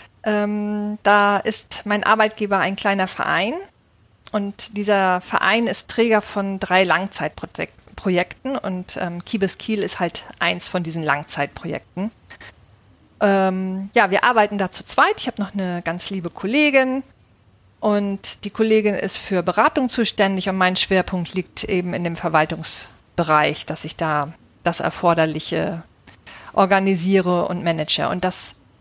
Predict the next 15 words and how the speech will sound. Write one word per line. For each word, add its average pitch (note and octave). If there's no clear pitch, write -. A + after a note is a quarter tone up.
das -
ist -
so B3
spannend, G#3+
<laughs> A#3
das A3
ist -
so C4+
toll B3+
da. F#3
Also G3+
es -
ist -
wirklich A3
der, F3+